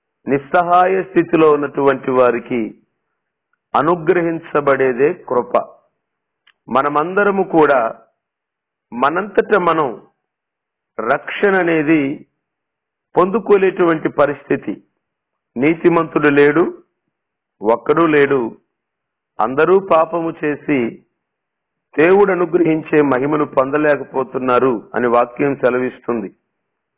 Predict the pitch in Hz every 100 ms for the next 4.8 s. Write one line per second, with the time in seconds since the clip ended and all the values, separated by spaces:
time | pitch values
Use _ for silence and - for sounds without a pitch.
0 | _ _ _ _ _ _ _ 160 190 196
1 | 151 135 - - _ _ _ _ _ _
2 | _ _ _ _ _ 110 120 202 226 220
3 | 208 196 175 131 165 190 190 190 175 160
4 | 147 165 - 175 156 147 107 -